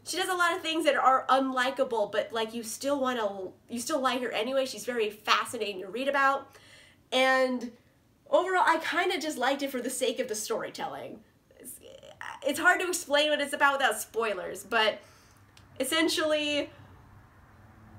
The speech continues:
it's kind of similar to the fairy tales that her grandmother told, where, like, a lot of weird, messed up stuff happens,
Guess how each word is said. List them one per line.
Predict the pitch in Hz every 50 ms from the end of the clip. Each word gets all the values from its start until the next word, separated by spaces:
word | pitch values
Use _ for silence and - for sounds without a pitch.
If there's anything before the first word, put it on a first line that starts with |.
| - - -
it's | 294 302 302
kind | - - 349 - 339 311
of | 330 277 269 254 - 262
similar | 247 - - 330 294 311 311 294 277 254
to | - - 277 269 262 262 254 254 254 - -
the | 233 240 226
fairy | 233 262 247 247 240 240 254
tales | - 247 208 208
that | - 202
her | 214 208
grandmother | 196 196 220 233 233 240 240 233 226 220
told, | 226 - 240 226 214 220 214 214
where, | 214 208
like, | 226 220 214 220
a | 226
lot | 247 294 381 392 381
of | 339 302
weird, | 339 359 370 359 359 359 277 - - - - - - - - _ -
messed | 254 269 302 311 339 - -
up | 330 320
stuff | 320 - - 330 339 339 349 339
happens, | 339 320 320 320 311 320 330 330 311 302 285 - -